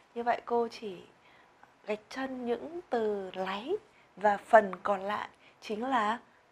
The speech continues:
từ ghép. Bài tập số hai, bài tập, à, số hai chính là bài tập ba trong sách giáo khoa.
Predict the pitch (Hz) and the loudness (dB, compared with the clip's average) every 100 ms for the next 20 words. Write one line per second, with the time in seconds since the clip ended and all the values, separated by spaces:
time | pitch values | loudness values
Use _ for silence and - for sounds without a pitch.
0 | - 202 190 240 311 - _ _ _ _ | -8 -6 -6 -8 -10 -16 _ _ _ _
1 | _ _ _ _ _ _ _ _ _ _ | _ _ _ _ _ _ _ _ _ _
2 | _ _ _ _ _ _ _ _ _ _ | _ _ _ _ _ _ _ _ _ _
3 | _ _ _ _ _ _ _ _ _ _ | _ _ _ _ _ _ _ _ _ _
4 | _ - _ - _ _ _ _ _ _ | _ -20 _ -20 _ _ _ _ _ _
5 | _ _ _ _ _ - 254 247 240 - | _ _ _ _ _ 0 6 6 6 4
6 | 240 294 302 294 - 254 254 233 - 208 | 4 4 2 0 2 6 8 8 6 -2
7 | 202 202 202 - - 220 247 277 285 285 | 0 0 -2 -10 -6 -6 0 6 6 4
8 | - - 220 277 214 208 - 240 254 254 | -6 -6 -2 2 4 4 8 10 10 4
9 | 269 269 269 269 247 | 0 4 6 8 6